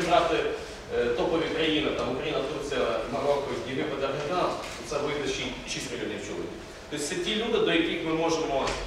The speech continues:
розмісти-, розмістивши, е, платну рекламу, ми можемо достукатися. Е, ну, ми, ми будемо мати з, з ними контакт, або ж, якщо ми, е,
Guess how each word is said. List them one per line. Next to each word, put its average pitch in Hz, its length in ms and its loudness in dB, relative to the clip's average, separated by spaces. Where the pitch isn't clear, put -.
розмісти-, - 440 0
розмістивши, - 640 6
е, 123 160 6
платну 160 300 8
рекламу, - 520 6
ми 147 80 2
можемо 151 480 4
достукатися. - 640 4
Е, - 1400 -2
ну, 180 100 4
ми, - 0 -
ми 190 140 8
будемо 196 200 6
мати 170 200 8
з, - 220 0
з - 20 -6
ними 170 200 2
контакт, 185 440 8
або 175 180 8
ж, 160 60 4
якщо 160 340 6
ми, 170 120 4
е, 156 260 6